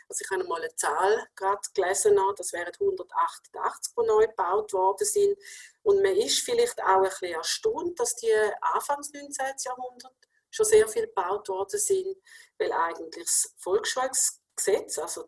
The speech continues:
die Einführung von der obligatorischen Volksschule, die passiert ja im Kanton Zürich achtzehnhundertzweiunddreißig. Das ist ein ziemlicher Auftakt oder, ähm, sehr, ähm,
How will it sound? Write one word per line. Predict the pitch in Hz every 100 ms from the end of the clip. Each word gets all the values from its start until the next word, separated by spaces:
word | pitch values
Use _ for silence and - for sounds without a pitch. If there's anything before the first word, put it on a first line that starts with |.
| _
die | 180
Einführung | 254 - 240 233 226
von | 202
der | -
obligatorischen | - - - - - 165 202 427 403
Volksschule, | - - - - - 220 226 - - - _
die | 196
passiert | 202 - - 190 196
ja | 185
im | 170
Kanton | 170 160 160 - -
Zürich | - 180 -
achtzehnhundertzweiunddreißig. | - - - - 151 - - - - 381 403 480 - -
Das | - -
ist | 427 -
ein | 440
ziemlicher | - - 381 - -
Auftakt | 370 403 - - 480 - -
oder, | - 117 - - - - -
ähm, | 151 143 - - -
sehr, | - 170 180
ähm, | 151 143 107 415 - 440